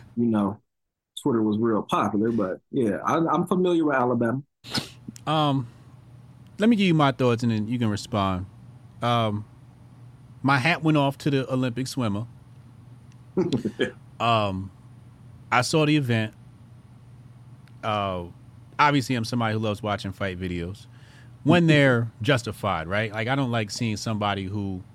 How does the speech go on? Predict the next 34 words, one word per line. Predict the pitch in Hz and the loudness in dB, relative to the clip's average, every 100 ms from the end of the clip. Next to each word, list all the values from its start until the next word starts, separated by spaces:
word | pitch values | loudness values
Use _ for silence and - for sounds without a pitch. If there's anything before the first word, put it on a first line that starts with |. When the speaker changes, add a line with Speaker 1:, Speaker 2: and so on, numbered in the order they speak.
| 107 | -2
Speaker 2:
doesn't | 143 131 120 | 2 2 2
wanna | 117 107 | -2 -2
fight, | 92 117 104 98 | -4 -2 -4 -4
fight | - 117 - | -2 -2 -2
somebody | 117 101 95 92 | -2 0 -2 -2
who, | 98 107 | -6 -8
who | 104 101 101 113 | -8 -8 -8 -4
wants | 104 - | -4 -4
to | 80 | -12
fight, | - 90 87 | -8 -6 -6
right? | 95 90 | -8 -6
That's | 107 98 | -6 -6
just | 104 87 | -8 -10
bullying. | 85 107 98 92 98 | -6 -4 -4 -2 -2
Speaker 1:
Right. | 101 | -2
Speaker 2:
I | |
don't | 104 | -2
like | 101 95 | -4 -6
seeing | - 110 90 | -6 -6 -4
that. | 87 82 | -6 -6
I | 95 | -4
wanna | 127 113 | -2 -2
see | 120 | -4
a | 98 | -4
good | 85 113 95 | -4 -6 -8
fight | - 101 95 | -6 -6 -6
with | 92 | -8
both | 92 92 | -8 -8
sides. | - 92 85 98 | -8 -8 -8 -6
You | |
know | 131 | -4
what | 127 | -4
I'm | |
saying? | 123 123 120 | -4 -4 -4